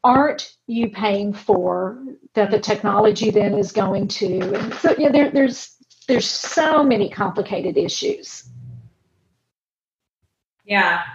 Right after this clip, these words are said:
Speaker 2: definitely. It's interesting
Speaker 1: Mm-hmm.
Speaker 2: because I know a few years ago, like, well, it's probably been five or more years, our district gave every student in the district an iPad. And there were a lot of parents at that point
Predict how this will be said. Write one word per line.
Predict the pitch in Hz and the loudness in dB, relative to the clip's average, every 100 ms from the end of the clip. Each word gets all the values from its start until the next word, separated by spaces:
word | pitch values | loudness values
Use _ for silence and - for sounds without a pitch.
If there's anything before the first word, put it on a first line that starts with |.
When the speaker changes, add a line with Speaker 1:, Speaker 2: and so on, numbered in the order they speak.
| - - | -18 -4
Speaker 2:
definitely. | 196 196 180 151 160 160 156 _ _ _ _ _ - | -2 -2 -4 -6 -8 -10 -14 _ _ _ _ _ -12
It's | 202 | -4
interesting | 220 220 208 - 165 160 160 - - 233 | -4 -4 -6 -4 -4 -6 -10 -20 -4 -2
Speaker 1:
Mm-hmm. | 208 | 0
Speaker 2:
because | 214 | 0
I | 220 226 | 0 2
know | 220 | 2
a | - | 2
few | 247 | 0
years | 220 214 220 | -2 0 0
ago, | 214 190 180 _ _ _ _ _ | 0 0 -2 _ _ _ _ _
like, | 170 170 170 165 - | -2 -2 -4 -8 -8
well, | 190 175 170 | -4 -2 -2
it's | - | -2
probably | 190 175 | 0 0
been | 165 165 | -2 -2
five | 175 165 165 | 0 2 0
or | 151 151 - _ - | -4 -10 -18 _ -4
more | 190 | 2
years, | 196 170 160 156 - - _ - | 2 2 0 -4 -12 -20 _ 2
our | 208 208 | 4 4
district | 208 202 - 180 175 - - _ _ - - | 0 -4 -2 -2 -2 -10 -20 _ _ -20 -4
gave | 196 190 - - | 0 0 -2 -2
every | 220 220 208 208 | 0 2 2 0
student | - 202 190 175 | 0 0 2 0
in | - 180 | -4 -4
the | |
district | 170 175 185 165 | -4 -4 -4 -6
an | 160 175 | -6 -6
iPad. | 135 185 196 190 156 131 - | 0 0 0 0 0 0 -2
And | 190 | -2
there | 190 | 0
were | 185 | 2
a | 170 175 | 0 0
lot | 175 - | 2 2
of | - | 0
parents | 208 190 190 | 0 0 0
at | - | -2
that | 175 - - | -2 0 -4
point | 190 175 165 | -2 -2 -4